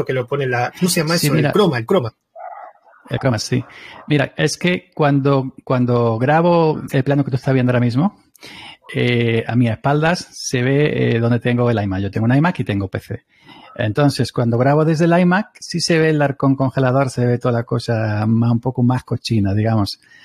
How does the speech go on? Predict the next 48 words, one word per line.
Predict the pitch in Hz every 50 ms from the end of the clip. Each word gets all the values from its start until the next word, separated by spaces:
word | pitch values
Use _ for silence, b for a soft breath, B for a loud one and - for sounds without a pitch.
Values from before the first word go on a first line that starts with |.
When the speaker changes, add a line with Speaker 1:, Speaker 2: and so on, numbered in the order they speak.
| B B B B B
Speaker 2:
Nunca | - 131 135
mejor | 139 123 139 131 135
dicho, | 139 135 - 151
porque | - - 131 - -
ahí | 117 107 123
está | 120 - - 117 107 107
los | 101 104
cochinos, | - 107 - - 120 117 120 113
los | 117 -
pollos, | _ - 113 113 113 120
el | 120 113
pescado | - 110 - - 120 113
congelado. | 107 110 104 - 107 101 - - _ B B B B B B B B B B _
Y | _ - 156 139
sí, | 135 - - 240
de | 220 180
hecho | 185 180 -
tengo | 202 208 214 190
un | 165
croma | 135 143 165 190 202 160 120
de | 110 123 123 123 127 123 120
la | 120 120 110
famosa | - 123 131 131 -
marca | 147 143 143 139 139 139
del | 127 120
gato. | 131 151 151 - 120 113 - -
Me | 135 117
lo | 113 113
compré | - 107 107 - 120 131 135
hace | 131 127 - - - 139 131
un | 127 123
par | 127 127 127
de | 131
veranos, | 135 135 143 143 147 151 170 160 - -
he | 131
grabado | 123 127 131 135 131 131 127
dos | 123 123 139 135 131
o | 127 123
tres | - 131 127 123
vídeos | 135 139 135 139 139 139 139 131 -
con, | - 139 123 127 123
con | - 135
el | 135 135 -
croma | - 156 170 175 185 185
y | 165
lo | 135 123
que | 117 117
pasa, | 107 - 135 - - 110 -